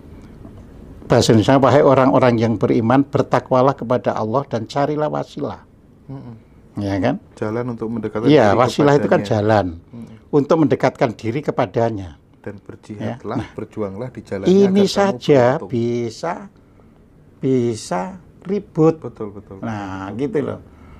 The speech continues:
Speaker 1: Ya. Loh, ada yang mengatakan, "Berapa kalau begitu, apa bedanya dengan orang, apa ini, eh, musyrik itu <laughs>
Speaker 2: Iya,
Speaker 1: nyembah
Speaker 2: iya.
Speaker 1: berhala?"
Speaker 2: Iya,
Speaker 1: Ya kan?
Speaker 2: iya,
Speaker 1: Nah,
Speaker 2: iya.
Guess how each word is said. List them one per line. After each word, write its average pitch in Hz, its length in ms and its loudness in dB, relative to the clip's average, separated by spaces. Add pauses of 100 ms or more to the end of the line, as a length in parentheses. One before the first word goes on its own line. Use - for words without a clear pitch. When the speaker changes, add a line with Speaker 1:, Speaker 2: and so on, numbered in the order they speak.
(360)
Speaker 1:
Ya. 127 220 -6 (600)
Loh, 139 380 0
ada 127 180 -2
yang 185 160 2
mengatakan, 185 360 -4
"Berapa 185 300 -2
kalau 208 200 -2
begitu, 165 420 -4
apa 294 220 -4
bedanya 262 540 0
dengan 139 420 -2 (480)
orang, 139 640 2 (420)
apa 143 380 0
ini, 135 400 0 (880)
eh, 131 280 4
musyrik 135 520 2
itu 139 240 2
<laughs> - 80 -2
Speaker 2:
Iya, - 160 -2
Speaker 1:
nyembah - 240 4
Speaker 2:
iya. - 80 -2
Speaker 1:
berhala?" 117 560 0
Speaker 2:
Iya, 113 160 -2
Speaker 1:
Ya 107 120 0
kan? - 160 -2
Speaker 2:
iya, - 80 -2
Speaker 1:
Nah, 98 120 0
Speaker 2:
iya. 95 80 -16